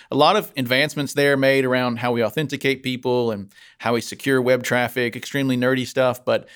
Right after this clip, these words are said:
a lot of time and energy invested there. Also, we had a pretty healthy, uh, transition away from just a fuel card with no dynamic information to a dynamic prompt on our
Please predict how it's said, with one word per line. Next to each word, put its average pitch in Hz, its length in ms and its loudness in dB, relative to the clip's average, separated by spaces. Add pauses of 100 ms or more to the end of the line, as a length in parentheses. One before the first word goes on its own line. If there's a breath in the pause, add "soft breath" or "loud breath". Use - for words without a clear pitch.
(240 loud breath)
a - 40 -6
lot 135 120 6
of 147 80 -4
time 143 220 0
and 135 80 -2
energy 131 300 -2
invested 117 480 0
there. 139 440 2 (400 soft breath)
Also, 147 360 4
we 143 120 4
had 139 120 4
a 123 200 0 (400)
pretty 165 360 2 (140)
healthy, 143 500 2
uh, 120 220 0
transition 139 560 0
away 139 300 4
from 120 600 -2 (160)
just 120 200 -6
a 113 80 2
fuel 147 280 4
card 139 360 4
with 120 180 -4
no 127 160 2
dynamic 123 500 0
information 117 600 -4
to 120 340 -4 (360 loud breath)
a 113 60 -6
dynamic 131 540 0
prompt 139 400 0 (100)
on 127 220 0
our 120 460 2